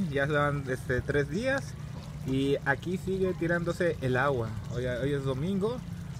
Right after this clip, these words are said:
para que tengamos las cuentas claras. Es demasiado el cauce. Hoy es temprano, hoy son las diez de la mañana. Los otros dos monitoreos han sido como en la tarde. Esto es constante, eh, siete, en los siete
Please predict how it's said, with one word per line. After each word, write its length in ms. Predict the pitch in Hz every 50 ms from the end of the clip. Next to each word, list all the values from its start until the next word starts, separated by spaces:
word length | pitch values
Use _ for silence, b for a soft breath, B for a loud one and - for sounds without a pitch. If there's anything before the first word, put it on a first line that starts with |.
| - - -
para 200 | - 123 123 120
que 500 | - - 127 127 123 123 123 120 123 117 - - -
tengamos 360 | 131 127 127 131 135 143 139
las 120 | 131 127 -
cuentas 320 | - 143 135 135 - 127 - -
claras. 400 | - 135 151 165 151 127 123 147 - - - - - - - - - - - - - - - - - - - - - - - - - - -
Es 220 | 123 127 131 131
demasiado 520 | 123 127 127 127 120 - 143 131 131 135 135
el 380 | 131 117 127 131 131 127 123
cauce. 400 | - - 160 160 151 139 151 160 156 151 - -
Hoy 160 | 131 135 147
es 80 | 143
temprano, 560 | - - 135 123 120 - 139 131 139 139 131 117
hoy 180 | 117 127 131
son 200 | 127 143 139 139
las 100 | 135 127
diez 140 | 131 139 135
de 60 | 147
la 100 | 135 131
mañana. 420 | 131 135 139 143 147 147 156 160 160 B B B B B - - - 123
Los 200 | 127 131 127 - -
otros 380 | 151 147 147 143 156 151 151 143
dos 240 | 151 147 143 - -
monitoreos 580 | 143 147 143 139 - 143 139 139 143 147 143 -
han 120 | 143 139
sido 180 | - 147 139 135
como 220 | 131 135 131 131
en 80 | 131 127
la 140 | 131 131 127
tarde. 500 | - - 160 156 156 147 143 147 139 147
Esto 160 | 147 - 151
es 80 | 147
constante, 800 | - - 139 131 131 135 - - 143 147 165 165 151 127 139 135 135 - B B B B B B B -
eh, 400 | 123 123 127 123 123 123 123 120 117 -
siete, 640 | - 147 147 - 156 147 143 135 135 127 123 120 - 139
en 80 | 131 123
los 80 | 120
siete 640 | - - 147 143 - 147 143 135 131 123 120 120 120